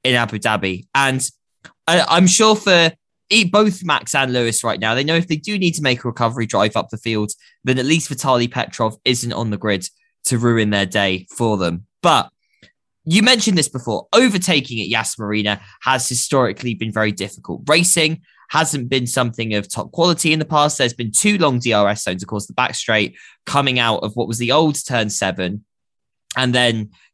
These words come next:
the second D R S zone as well, going, I think, down there into turn eleven. That has always been the place in the past where overtakes have happened and the rest of the lap, the dirty air,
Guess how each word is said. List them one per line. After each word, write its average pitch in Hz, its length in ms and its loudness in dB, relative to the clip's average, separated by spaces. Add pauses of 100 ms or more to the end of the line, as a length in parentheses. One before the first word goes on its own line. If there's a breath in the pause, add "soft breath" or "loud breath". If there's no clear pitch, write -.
the 107 180 -4
second 151 500 -2
D 123 140 2
R 117 120 2
S 113 140 -2
zone 113 160 -2
as 95 140 -6
well, 110 160 0
going, 104 180 0
I 101 60 0
think, 101 200 -10
down 107 220 0
there 101 140 0
into 98 160 -8
turn 101 260 -2
eleven. 104 520 -2 (400 soft breath)
That 185 280 2
has 190 180 0
always 175 220 0
been 147 220 -2
the 120 40 -4
place 143 440 -2
in 127 80 -6
the 117 60 -6
past 110 520 0
where 110 380 0 (480)
overtakes 139 500 2
have 120 100 -4
happened 117 320 -2
and 107 80 -2
the 113 60 -6
rest 135 260 -2
of 107 80 -2
the 107 60 0
lap, 110 240 0
the 98 60 -14
dirty 131 440 0
air, 104 300 0